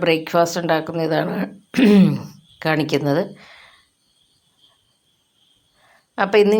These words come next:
ഞാനൊരു, ഏഹ്, എന്താ പറയുക, ഒരു ഹെൽത്തി ചപ്പാത്തിയാണ് ഉണ്ടാക്കുന്നത്.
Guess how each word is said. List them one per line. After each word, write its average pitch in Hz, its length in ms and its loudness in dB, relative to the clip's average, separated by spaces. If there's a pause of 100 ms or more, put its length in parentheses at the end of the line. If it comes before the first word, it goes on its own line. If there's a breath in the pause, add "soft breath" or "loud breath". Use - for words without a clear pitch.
ഞാനൊരു, 190 420 2 (320)
ഏഹ്, 165 500 0
എന്താ 170 240 0
പറയുക, 170 320 0 (1120 loud breath)
ഒരു 185 220 -2
ഹെൽത്തി 185 380 0 (100)
ചപ്പാത്തിയാണ് 165 680 0
ഉണ്ടാക്കുന്നത്. 143 560 -2